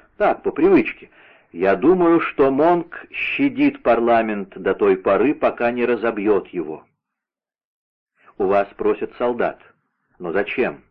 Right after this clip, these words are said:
Чтобы сражаться с Монком. Но избави вас, Боже, драться с Монком, потому что Монк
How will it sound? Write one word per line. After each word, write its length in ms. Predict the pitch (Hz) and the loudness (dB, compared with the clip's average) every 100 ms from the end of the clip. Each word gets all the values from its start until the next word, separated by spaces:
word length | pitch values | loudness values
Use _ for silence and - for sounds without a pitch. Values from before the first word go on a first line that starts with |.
| _ _ _ _ _ _ - | _ _ _ _ _ _ -16
Чтобы 320 | - 98 95 | -4 -2 -2
сражаться 640 | - 101 92 113 131 - 131 | -2 0 2 2 0 -4 -14
с 40 | - | -6
Монком. 440 | 151 101 - - _ _ _ _ _ _ _ _ _ _ _ | -4 -2 -6 -20 _ _ _ _ _ _ _ _ _ _ _
Но 200 | 170 170 | -10 -8
избави 560 | - 170 82 151 185 175 | -8 -8 -2 2 4 4
вас, 200 | 151 123 | 2 -2
Боже, 460 | 90 80 156 143 120 | -6 2 2 2 -2
драться 500 | 92 120 135 - 110 | 0 0 0 -4 -12
с 140 | - | -8
Монком, 480 | 95 131 135 - 104 | -2 0 0 -4 -4
потому 360 | 110 104 117 127 | -4 -2 -2 -2
что 220 | - 117 | -2 0
Монк 440 | 110 160 165 - | 2 2 2 -4